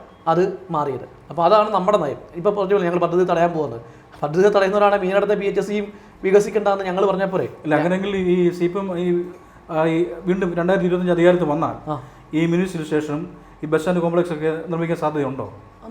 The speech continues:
Speaker 1: നമ്മുടെ
Speaker 2: ഫണ്ട് അനുവദിച്ചിട്ടുണ്ട്, രണ്ട് കോടി അനുവദിച്ചതാണ്, പിന്നെ
Speaker 1: അത്
Speaker 2: ലാപ്സായി പോയി.
Speaker 1: അത് നമുക്ക്
Speaker 2: അങ്ങനെ ഒരു, ഒരു
Speaker 1: അത്
Speaker 2: അധികാരം
Speaker 1: അത്
Speaker 2: വന്നാൽ
Speaker 1: അത്
Speaker 2: സി പി എം അങ്ങനെ ഒരു പ്ലാൻ ഉണ്ടോ, പദ്ധതി ഉണ്ടോ?
Speaker 1: നമ്മുടെ
Speaker 2: പദ്ധതി?
Speaker 1: പ്രകടന പത്രികയ്ക്കകത്ത് പറയും നമ്മൾ എന്തൊക്കെ ചെയ്യുന്നത്.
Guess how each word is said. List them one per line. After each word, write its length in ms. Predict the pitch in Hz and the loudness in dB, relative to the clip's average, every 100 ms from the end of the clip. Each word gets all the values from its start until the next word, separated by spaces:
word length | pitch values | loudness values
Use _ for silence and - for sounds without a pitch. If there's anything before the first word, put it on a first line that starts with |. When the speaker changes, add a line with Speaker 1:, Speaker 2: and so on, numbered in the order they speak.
| 220 | -10
Speaker 1:
നമ്മുടെ 240 | 220 254 226 | -4 -2 0
Speaker 2:
ഫണ്ട് 140 | 170 185 | 2 4
അനുവദിച്ചിട്ടുണ്ട്, 400 | 214 233 240 220 | 2 0 -2 -4
രണ്ട് 120 | 190 202 | 0 0
കോടി 120 | 208 - - - | 0 -4 -12 0
അനുവദിച്ചതാണ്, 380 | 190 208 202 196 | 2 4 2 2
പിന്നെ 140 | 190 | 0
Speaker 1:
അത് 60 | 214 | 2
Speaker 2:
ലാപ്സായി 260 | 214 233 220 196 | 4 4 2 2
പോയി. 160 | 175 107 - - 143 | 0 -2 -10 -12 -4
Speaker 1:
അത് 100 | 170 208 - - - - - 196 | -2 -2 -6 -12 -18 -20 -12 -4
നമുക്ക് 200 | 202 233 | 0 4
Speaker 2:
അങ്ങനെ 180 | 180 214 220 | 4 6 6
ഒരു, 60 | 220 208 | 6 4
ഒരു 100 | 208 | 4
Speaker 1:
അത് 80 | 202 | 6
Speaker 2:
അധികാരം 240 | 202 226 | 8 8
Speaker 1:
അത് 60 | 208 | 6
Speaker 2:
വന്നാൽ 200 | 196 160 202 - - 160 | 4 2 0 -8 -12 -6
Speaker 1:
അത് 240 | 160 170 170 | 0 2 2
Speaker 2:
സി 60 | 220 | 0
പി 40 | 226 | 0
എം 60 | |
അങ്ങനെ 120 | 220 226 | 2 2
ഒരു 60 | 208 | 4
പ്ലാൻ 160 | 208 208 | 4 4
ഉണ്ടോ, 100 | 190 160 | 2 0
പദ്ധതി 180 | 170 190 175 | 2 2 2
ഉണ്ടോ? 140 | 170 135 170 | 0 -2 -2
Speaker 1:
നമ്മുടെ 280 | 180 226 202 | 2 2 2
Speaker 2:
പദ്ധതി? 460 | 185 190 190 190 180 | 0 -4 -10 -12 -6
Speaker 1:
പ്രകടന 240 | 160 170 180 | -4 -2 -2
പത്രികയ്ക്കകത്ത് 480 | 175 175 175 165 160 | -2 -2 -2 -4 -6
പറയും 220 | 135 123 113 | -6 -8 -10
നമ്മൾ 140 | 127 139 | -10 -10
എന്തൊക്കെ 200 | 131 127 | -8 -10
ചെയ്യുന്നത്. 280 | 117 101 - | -12 -16 -20